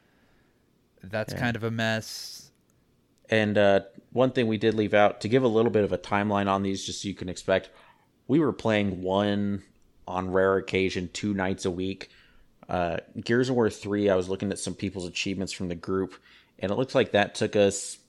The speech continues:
Speaker 2: about two and a half to three months of that, uh, to
Speaker 1: Once
Speaker 2: do
Speaker 1: a
Speaker 2: our
Speaker 1: week.
Speaker 2: to, yeah,
Speaker 1: Yeah.
Speaker 2: to do our, um, our one single, all four of us on Insane playthrough. And then Judgment took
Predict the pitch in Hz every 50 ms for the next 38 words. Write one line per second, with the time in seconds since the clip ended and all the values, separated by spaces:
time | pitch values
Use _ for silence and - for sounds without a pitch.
0 | _ _ - 110 98 - - 101 113 98 - - - - 117 113 107 107 95 107
1 | 101 104 - - 98 - - - 101 101 101 98 95 95 101 101 - - - -
2 | - _ _ _ _ _ _ _ _ - - 104 92 95 104 98 101 104 - -
3 | - _ _ _ - 98 92 90 87 - - - 151 165 95 95 - - 120 113
4 | 104 98 - - - 110 - - _ _ _ _ _ 107 92 87 85 85 85 90
5 | 85 - _ - 101 90 104 101 98 95 95 92 90 90 90 90 87 87 85 85
6 | 82 85 85 87 82 85 - _ _ _ 98 92 92 92 92 98 98 98 98 95
7 | 95 92 90 90 90 - _ _ _ _ _ _ _ _ - - - 107 98 95
8 | 92 90 87 82 - 98 95 95 - - 107 101 92 90 90 87 - 90 90 87
9 | 87 - - 101 95 95 95 95 - 98 98 98 95 104 104 104 107 104 - -
10 | - _ _ _ _ _ _ _ _ _ - 101 95 95 95 95 92 90 - -
11 | 107 110 117 - 117 127 131 135 - - - _ - - 113 104 92 - - -
12 | - -